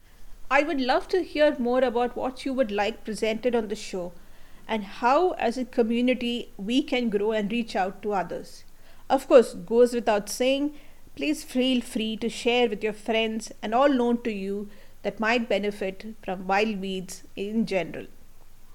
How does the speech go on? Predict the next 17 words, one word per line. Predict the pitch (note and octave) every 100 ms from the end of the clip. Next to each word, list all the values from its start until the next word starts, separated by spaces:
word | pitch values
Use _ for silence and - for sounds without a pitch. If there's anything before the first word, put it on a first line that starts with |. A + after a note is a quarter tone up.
| - _ - - -
Okay, | D4 D4 - D#4 D4+ C4+ A#3 G3+
now | B3 A#3+ B3 B3 -
let | B3+ D4 E4+
me | F4+ F4
read | C4 C4+ C4+
some | - A#3+ A3
of | B3 A#3
the |
messages | A#3+ A3 G3+ G#3 G3 G#3+ G#3+ - G3
we | G#3
have | F#3+ F#3+
received | F#3 G3+ - A3+ A#3 G#3
on | - G#3 F#3+
the |
show | - - G3+ F#3+
so | - F#3
far. | F#3 - E3 D3